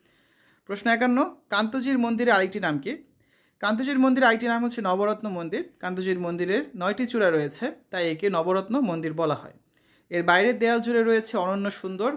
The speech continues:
পোড়ামাটির ফলক। প্রশ্ন বাহান্ন, কখন ও কীভাবে ইউরোপীয় বণিকদের আগমন ঘটে? পনেরো শতকের শেষ ভাগে জলপথে ব্যবসা বাণিজ্যের উদ্যোগে ইউরোপীয় বণিকদের বাংলায় আগমন ঘটে।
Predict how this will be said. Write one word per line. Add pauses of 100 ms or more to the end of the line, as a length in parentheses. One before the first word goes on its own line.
(100)
পোড়ামাটির
ফলক। (840)
প্রশ্ন
বাহান্ন, (360)
কখন
ও
কীভাবে
ইউরোপীয়
বণিকদের
আগমন
ঘটে? (680)
পনেরো
শতকের
শেষ
ভাগে
জলপথে
ব্যবসা
বাণিজ্যের
উদ্যোগে
ইউরোপীয়
বণিকদের (200)
বাংলায়
আগমন
ঘটে।